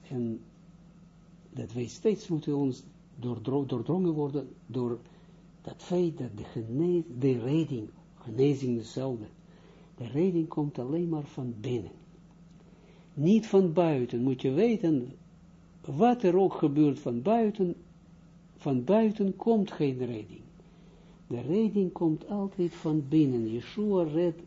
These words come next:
en de mens, ook de wonderen, altijd van binnen vinden plaats. En als gevolg van de redding, wat een stukje redding dat de mens ontvangt,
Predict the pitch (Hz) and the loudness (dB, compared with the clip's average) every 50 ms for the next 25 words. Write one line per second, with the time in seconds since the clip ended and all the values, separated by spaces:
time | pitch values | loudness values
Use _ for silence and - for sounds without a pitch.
0 | - - - - 143 120 117 107 - - - - - - - - - - - - | -20 -20 -16 -10 -8 -6 -8 -8 -10 -14 -20 -20 -20 -20 -20 -20 -20 -20 -20 -20
1 | - - - - - - - - - - - 113 - - 127 147 160 165 160 151 | -20 -20 -20 -20 -20 -20 -20 -20 -20 -16 -10 -6 -2 2 4 4 6 6 4 2
2 | - - - 165 156 139 117 117 113 120 156 170 175 160 139 123 107 98 - - | 0 2 6 6 6 6 6 4 4 6 6 6 6 6 2 -2 -4 -8 -12 -10
3 | - - 214 240 254 240 247 - 220 208 190 190 - 202 190 175 160 139 165 170 | -4 0 2 2 2 0 0 -2 -2 -2 -2 -2 -2 0 0 0 2 4 4 4
4 | 165 135 107 - - - - - - - - - - 123 113 107 104 - - - | 4 4 0 -4 -10 -18 -20 -20 -20 -20 -18 -12 -8 -8 -6 -6 -8 -12 -14 -18
5 | - - - - - - - - - - - - - - - - - - - - | -20 -20 -20 -20 -20 -20 -20 -20 -20 -20 -20 -20 -20 -20 -20 -20 -20 -20 -20 -20
6 | - - - - - - - - - - - - - 180 180 180 175 165 156 160 | -20 -20 -20 -20 -20 -20 -20 -20 -20 -20 -2 4 8 8 10 10 8 6 6 4
7 | - - 143 123 - - - 208 208 190 180 151 - - - - - - - 156 | 2 2 2 2 2 0 -2 0 2 2 2 0 -2 -4 -10 -16 -12 -6 -4 -2
8 | 151 147 143 139 127 117 107 104 120 120 117 107 110 127 151 175 175 165 143 147 | 0 2 2 2 2 0 -2 -6 -8 -10 -10 -6 -2 2 6 6 6 6 4 2
9 | 139 135 120 120 123 123 - - - 110 104 - - - 139 - - 123 113 113 | 0 0 0 -2 -4 -6 -6 -8 -10 -10 -10 -8 -6 -6 -4 -2 -2 -2 -2 0
10 | 127 143 147 135 131 131 123 120 117 123 120 117 - 123 110 113 135 131 123 120 | 2 2 2 2 2 0 -2 -2 -2 -2 -4 -6 -6 -4 -2 -2 0 0 0 -2
11 | 117 - 120 107 107 104 - - - 143 139 135 117 107 101 - - - | -2 -4 -6 -8 -8 -10 -14 -8 -4 -2 0 0 0 -2 -6 -10 -16 -20